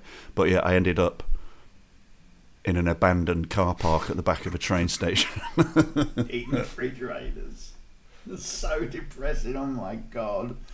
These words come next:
Speaker 1: Um,
Speaker 2: Oh.
Speaker 1: right, we've been talking
Speaker 2: God.
Speaker 1: for seventy-one minutes.
Speaker 2: Wow.
Speaker 1: Um,
Speaker 2: Should I, should I quickly go to, um, won't, we won't, we won't, um, uh,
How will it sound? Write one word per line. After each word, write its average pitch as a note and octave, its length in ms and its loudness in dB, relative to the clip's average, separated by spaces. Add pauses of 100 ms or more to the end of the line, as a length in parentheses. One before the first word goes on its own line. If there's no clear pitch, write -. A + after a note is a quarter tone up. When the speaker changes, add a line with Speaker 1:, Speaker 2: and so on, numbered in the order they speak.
(100)
Speaker 1:
Um, F#2+ 480 2 (160)
Speaker 2:
Oh. C3 720 4 (260)
Speaker 1:
right, F#2+ 220 6
we've F#2+ 120 2
been G2+ 140 2
talking D3 320 6
Speaker 2:
God. A#2+ 60 0
Speaker 1:
for A2+ 80 0
seventy-one A2 760 4
minutes. - 520 0 (500)
Speaker 2:
Wow. F2+ 360 -6 (360)
Speaker 1:
Um, F#2+ 220 4
Speaker 2:
Should F#2 100 4
I, G3 160 6
should G#3 140 2
I A3 80 10
quickly G3 320 0
go F3 180 6
to, F3 180 2
um, C3+ 260 0
won't, F3 200 4
we D3+ 80 0
won't, E3 400 0
we C#3+ 140 -8
won't, C#3+ 420 0 (100)
um, A#2 600 2 (840)
uh, F#2+ 480 4